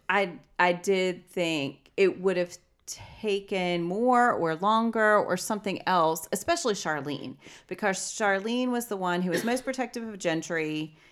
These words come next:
And, you know, he was fighting against that overprotectiveness through a lot of the book,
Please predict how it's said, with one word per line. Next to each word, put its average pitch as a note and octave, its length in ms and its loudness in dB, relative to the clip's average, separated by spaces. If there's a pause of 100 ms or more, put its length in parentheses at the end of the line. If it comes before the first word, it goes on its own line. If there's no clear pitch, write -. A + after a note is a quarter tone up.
And, - 100 -2
you B4+ 140 0
know, B3+ 120 4
he D#4+ 160 0
was E4+ 180 -2
fighting F#3+ 320 2
against A3 400 -2
that D3+ 260 2
overprotectiveness D3+ 880 -10
through F3+ 200 -4
a - 20 -6
lot D#3+ 220 -2
of C#3+ 60 -12
the C#3 80 -8
book, D3+ 440 0